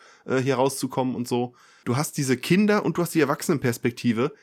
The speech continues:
die sich halt gegenseitig ergänzen, weil sie eigentlich auch nur zueinander finden wollen. Und das ergibt einfach ein tolles Gesamtwerk.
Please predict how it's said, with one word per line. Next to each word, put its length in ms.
die 80
sich 120
halt 140
gegenseitig 400
ergänzen, 540
weil 160
sie 200
eigentlich 380
auch 160
nur 260
zueinander 520
finden 420
wollen. 380
Und 100
das 120
ergibt 260
einfach 220
ein 100
tolles 400
Gesamtwerk. 640